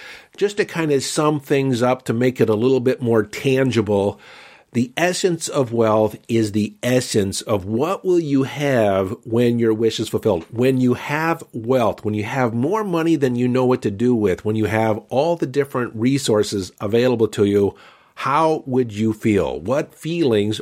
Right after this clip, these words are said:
are available? That is the essence of wealth. In the context of the Five Minute Friday, the Million Dollar Mindset, what is the feeling of the wish fulfilled? This is how you want to be.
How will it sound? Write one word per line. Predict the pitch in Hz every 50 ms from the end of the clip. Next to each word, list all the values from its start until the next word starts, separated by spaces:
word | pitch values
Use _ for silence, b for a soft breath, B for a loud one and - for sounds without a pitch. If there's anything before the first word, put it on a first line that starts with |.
| - -
are | 117 107 107 107 107 107 - -
available? | - 101 110 113 113 110 98 92 71 64 B B B B B B
That | 110 113 127 139
is | 139 135 120
the | 104 113 117 - - -
essence | 127 131 143 139 - - 107 90 87 87 - - - -
of | - 110 101 101 92 90
wealth. | 104 110 110 107 92 64 60 - - - B B B B B B B B B B B B B
In | - - 104
the | 104
context | 104 - - 131 135 143 139 143 135 131 123 - -
of | 123 113 107 101
the | 98 107 98
Five | - - 113 110 117 117
Minute | 110 110 104 104 101
Friday, | - 123 123 131 139 143 147 147 143
the | 127 113 101
Million | 87 92 107 113 117 113 113 110
Dollar | 107 104 98 92 90
Mindset, | 95 104 117 127 135 143 135 135 - 139 131 131 - - B B B B B B B B B B
what | - 110 127 165 196
is | 214 208 202 208
the | 185 160
feeling | - - - 160 160 165 156 123 113 107 101 101 110 - -
of | - 113 101
the | 107 107
wish | 104 98 110 110 110 104 - -
fulfilled? | 104 - - 107 101 - - 107 98 92 82 71 65 62 64 - B B B B B B
This | - 131 -
is | 151 127
how | - 135 127 120
you | 120 120 113
want | 110 107 104 98 - -
to | 107
be. | 92 92 104 104 98 82 73 69 65